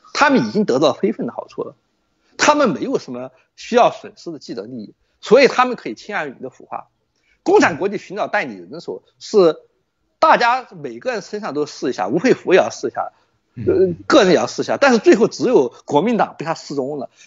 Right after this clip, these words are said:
在西，西北就是只有孙殿英、杨虎城这些人被他们轻而易举的腐化掉了。这就是一个实验嘛，传染病来的时候，有些人死光了，有些人没有死，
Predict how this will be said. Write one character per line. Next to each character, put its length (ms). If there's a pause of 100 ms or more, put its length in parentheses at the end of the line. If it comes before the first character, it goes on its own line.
在 140
西， 480
西 340
北 240
就 140
是 120
只 120
有 100
孙 220
殿 240
英、 80
杨 180
虎 220
城 80
这 60
些 120
人 220 (300)
被 100
他 100
们 100
轻 220
而 140
易 60
举 60
的 80
腐 180
化 120
掉 120
了。 140 (140)
这 120
就 100
是 120
一 40
个 120
实 320
验 240
嘛， 100 (200)
传 260
染 140
病 140
来 120
的 60
时 80
候， 60
有 120
些 120
人 80
死 180
光 260
了， 160 (300)
有 160
些 120
人 120
没 60
有 120
死， 280